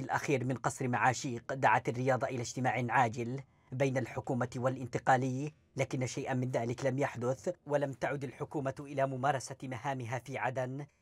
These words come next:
واليوم تتجدد الدعوة السعودية إلى عقد مباحثات بين الحكومة والانتقالي في مشهد لا يمكن وصفه إلا بالمسرحية الهزلية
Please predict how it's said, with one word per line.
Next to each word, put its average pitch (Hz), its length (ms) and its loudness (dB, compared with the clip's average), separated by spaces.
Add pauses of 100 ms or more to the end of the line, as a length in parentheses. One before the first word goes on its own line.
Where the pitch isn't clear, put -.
(100)
واليوم 135 560 6
تتجدد 131 640 2
الدعوة 131 440 4
السعودية 127 680 0
إلى 139 160 0
عقد 123 280 2
مباحثات 127 680 2
بين 123 260 0
الحكومة 127 580 -2
والانتقالي 135 960 2 (400)
في 143 140 2
مشهد 135 360 2
لا 127 200 4
يمكن 127 380 0
وصفه 127 600 0
إلا 131 200 4
بالمسرحية 123 680 -2
الهزلية 123 760 0